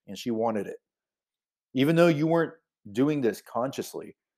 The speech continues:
you were communicating to her that she had to qualify herself to you and that you were the prize to be won and that she just wasn't quite good enough for you.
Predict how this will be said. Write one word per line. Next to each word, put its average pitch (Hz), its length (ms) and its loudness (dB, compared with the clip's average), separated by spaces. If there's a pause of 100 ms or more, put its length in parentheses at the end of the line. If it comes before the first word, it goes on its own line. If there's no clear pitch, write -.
(360)
you 127 160 -2
were 190 80 4
communicating 180 880 0
to 185 200 -4
her 95 320 -2 (380)
that 113 100 4
she 190 220 -4
had 165 200 4
to 110 60 -6
qualify 135 600 0 (100)
herself 170 560 0
to 107 100 -10
you 101 500 -2 (360)
and 123 120 -6
that 117 220 -4
you 151 220 -2
were 202 120 2
the 185 80 2
prize 135 440 4
to 131 100 -8
be 120 100 -2
won 113 440 -2 (720)
and 127 140 -2
that 139 180 0
she 208 300 -6
just 175 400 -2
wasn't 165 320 0
quite 151 320 0
good 156 160 0
enough 104 280 -8
for 85 100 -14
you. - 180 -14